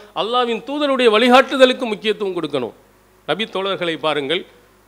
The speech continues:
எவ்வளவு உயர்ந்த மனிதராக இருந்தாலும் அல்லாஹ்வின் தூதருக்கு முன்னால் எல்லாருமே அவங்க சின்ன ஆளுக்கு தான்.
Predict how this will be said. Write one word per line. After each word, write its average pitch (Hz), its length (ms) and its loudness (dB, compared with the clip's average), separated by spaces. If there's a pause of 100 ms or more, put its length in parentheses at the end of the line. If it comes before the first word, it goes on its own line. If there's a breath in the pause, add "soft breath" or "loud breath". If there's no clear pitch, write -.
(580)
எவ்வளவு 277 440 2
உயர்ந்த 277 360 2
மனிதராக 247 500 6
இருந்தாலும் 214 500 0
அல்லாஹ்வின் 269 500 4
தூதருக்கு 285 640 -4
முன்னால் 294 420 2
எல்லாருமே 262 380 -2
அவங்க 226 180 2
சின்ன 214 220 -6
ஆளுக்கு 196 220 -4
தான். 131 140 -8